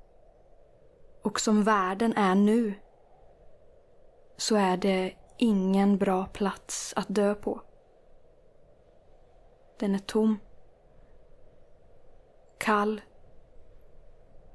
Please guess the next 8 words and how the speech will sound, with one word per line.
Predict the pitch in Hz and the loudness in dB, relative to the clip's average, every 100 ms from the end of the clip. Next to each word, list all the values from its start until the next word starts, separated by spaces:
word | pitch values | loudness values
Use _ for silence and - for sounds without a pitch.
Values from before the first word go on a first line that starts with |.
| - - | -14 -2
Öde. | 226 208 190 202 196 - - - - - - - - - - - - - - - _ _ _ _ _ _ - - - - | 2 2 0 -2 -4 -10 -20 -20 -20 -20 -20 -20 -20 -20 -20 -20 -20 -20 -20 -20 _ _ _ _ _ _ -20 -20 -20 -16
Jorden | 214 214 208 196 196 208 202 196 - - - - - - | -2 0 0 -2 0 2 4 2 -2 -16 -20 -20 -20 -2
är | 220 202 175 180 196 - - - - - | 0 2 0 -6 -10 -14 -20 -20 -12 0
en | 202 208 | 2 4
ruin. | 214 214 220 220 202 - _ - _ _ _ _ _ - _ _ _ _ - - - - - - _ - _ _ _ _ _ _ _ _ _ _ _ - _ - _ _ _ _ _ - | 2 0 0 0 -2 -12 _ -20 _ _ _ _ _ -20 _ _ _ _ -20 -20 -20 -20 -20 -20 _ -20 _ _ _ _ _ _ _ _ _ _ _ -20 _ -20 _ _ _ _ _ -12
Kan | - 226 190 | -2 0 2
vi | 196 | 2
inte | 202 196 - 220 - | 0 -2 -2 -4 -4